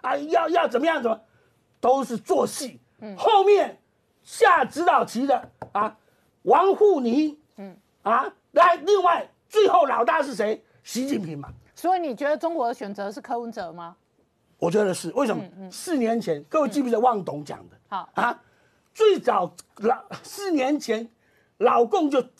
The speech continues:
Speaker 1: 看，看中了柯文哲。
Speaker 2: 嗯。
Speaker 1: 后来是冒出了一个韩国瑜来，
Speaker 2: 嗯。
Speaker 1: 临时啊换。所以那时候柯文哲心里很不平衡啊，
Speaker 2: 嗯，嗯。
Speaker 1: 啊，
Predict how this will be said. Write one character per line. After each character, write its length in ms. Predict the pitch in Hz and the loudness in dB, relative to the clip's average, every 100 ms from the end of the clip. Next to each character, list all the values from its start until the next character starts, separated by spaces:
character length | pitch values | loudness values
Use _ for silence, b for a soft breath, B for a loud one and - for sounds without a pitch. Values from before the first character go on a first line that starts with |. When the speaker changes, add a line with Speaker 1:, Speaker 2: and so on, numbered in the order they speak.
| - - _ | -18 -18 _
Speaker 1:
看， 480 | - - 349 294 254 | -20 -6 -2 -2 -4
看 260 | - 302 247 | -4 -4 0
中 160 | 269 | -2
了 60 | 226 | -2
柯 200 | - 233 | 2 0
文 160 | 180 | 0
哲。 160 | 156 - - | -8 -16 -16
Speaker 2:
嗯。 220 | 233 180 _ | -16 -16 _
Speaker 1:
后 280 | - 453 403 | -4 2 2
来 160 | 330 320 | 2 0
是 180 | 403 | -2
冒 340 | 294 359 381 302 | -2 0 0 0
出 220 | - 339 | -6 -6
了 100 | 311 | -6
一 40 | |
个 80 | 269 | -6
韩 200 | 247 277 | -6 -4
国 160 | 285 269 | 0 0
瑜 120 | 262 | 0
来， 200 | 175 160 _ | -4 -6 _
Speaker 2:
嗯。 220 | 233 185 - | -16 -16 -6
Speaker 1:
临 260 | 196 240 | -2 0
时 220 | 277 180 185 | -2 -4 -4
啊 60 | |
换。 280 | 175 208 143 123 _ _ _ | -2 -2 -4 -10 _ _ _
所 160 | 330 | -2
以 60 | 349 | 2
那 180 | 359 339 | 2 2
时 120 | 311 | 2
候 160 | 262 208 | 0 -2
柯 260 | - 330 | -4 -2
文 120 | 285 | 0
哲 220 | 247 185 190 b | 0 -2 -4 b
心 240 | - 349 370 | -12 -4 -2
里 140 | 320 | 0
很 100 | 233 | 0
不 100 | 269 | -2
平 220 | 285 233 | 0 -2
衡 160 | 202 175 | -2 -4
啊， 80 | 160 | -8
Speaker 2:
嗯， 180 | 214 190 - | -14 -16 -6
嗯。 80 | |
Speaker 1:
啊， 180 | 214 185 | -4 -4